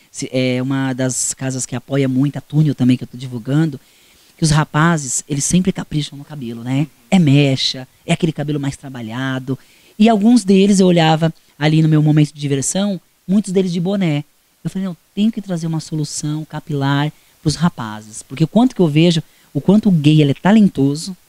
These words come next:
ele é um ótimo maquiador, ele é um ótimo cabeleireiro, e se ele é um ótimo cabeleireiro, ele precisa de quê? Cabelo, né? Então ele traz tanta mudança na vida das pessoas que às vezes ele mesmo não tá se sentindo bem com ele mesmo. Ele queria ter aquele cabelo, poder jogar, poder fazer mecha.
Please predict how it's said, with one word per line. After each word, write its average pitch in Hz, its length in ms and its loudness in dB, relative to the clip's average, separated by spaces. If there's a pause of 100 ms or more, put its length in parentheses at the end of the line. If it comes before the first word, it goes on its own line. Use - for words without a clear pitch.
ele 143 120 4
é - 20 6
um 143 160 2
ótimo 226 260 4
maquiador, 165 520 -2 (100)
ele 120 120 -4
é 123 40 -2
um 127 120 -2
ótimo 226 260 0
cabeleireiro, 170 640 2 (480)
e 269 120 0
se - 140 -6
ele 208 80 0
é 185 40 -2
um 160 100 -6
ótimo 151 240 -14
cabeleireiro, 156 300 -4
ele 175 80 -10
precisa 185 100 -14
de 185 80 -8
quê? 113 260 -8 (500)
Cabelo, 156 440 0 (200)
né? 160 220 4
Então 185 180 0
ele 202 80 4
traz 196 280 0
tanta 285 260 2
mudança 208 320 4
na 185 80 -6
vida 170 140 -4
das 175 140 0
pessoas 190 600 2 (280)
que 190 80 2
às 190 80 6
vezes 202 140 4
ele 214 160 6
mesmo 208 320 4
não 208 80 -2
tá 208 100 -8
se - 80 -12
sentindo 208 300 -6
bem 196 180 -4
com 202 100 -8
ele 208 140 -2
mesmo. 175 340 -2 (220)
Ele 165 80 -4
queria 180 180 0
ter 185 120 -6
aquele 175 180 -8
cabelo, 147 600 -16
poder 147 200 -18
jogar, 135 480 -2
poder 139 220 -10
fazer 139 260 -10
mecha. 135 360 -4